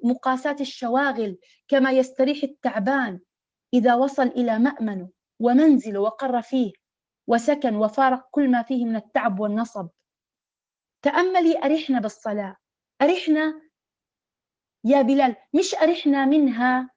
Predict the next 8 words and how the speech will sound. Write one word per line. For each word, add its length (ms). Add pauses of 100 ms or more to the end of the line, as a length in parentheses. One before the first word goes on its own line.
(420)
مش 220
أرحنا 360
منها 480 (680)
مثل 280
ما 60
يفعل 320
الناس 360
اليوم. 480